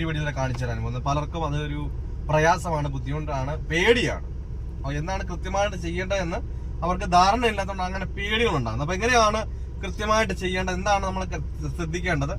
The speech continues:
എന്ന് നമ്മൾ കാര്യങ്ങൾ മനസ്സിലാക്കി കഴിഞ്ഞാൽ നമുക്ക് വളരെ ഈസി ആയിട്ട് തന്നെ എന്ത് ചെയ്യാം, ഒരു വാഹനം ഡ്രൈവ് ചെയ്യുന്നതാണ്. അപ്പൊ അതിനെപ്പറ്റിയാണ് ഇന്നത്തെ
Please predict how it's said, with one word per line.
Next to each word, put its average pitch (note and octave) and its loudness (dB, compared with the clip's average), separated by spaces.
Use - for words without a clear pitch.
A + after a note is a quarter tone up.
എന്ന് A#3+ 4
നമ്മൾ G#3+ 2
കാര്യങ്ങൾ A#3+ 4
മനസ്സിലാക്കി F#3 0
കഴിഞ്ഞാൽ D#3 0
നമുക്ക് C#3+ -4
വളരെ - 0
ഈസി D3 -4
ആയിട്ട് D#3+ -2
തന്നെ D3+ -2
എന്ത് A#2+ -6
ചെയ്യാം, A2+ -4
ഒരു C#3+ 0
വാഹനം C#3 2
ഡ്രൈവ് B2+ 0
ചെയ്യുന്നതാണ്. A2+ -4
അപ്പൊ F#3 0
അതിനെപ്പറ്റിയാണ് G3+ 0
ഇന്നത്തെ D#3 -2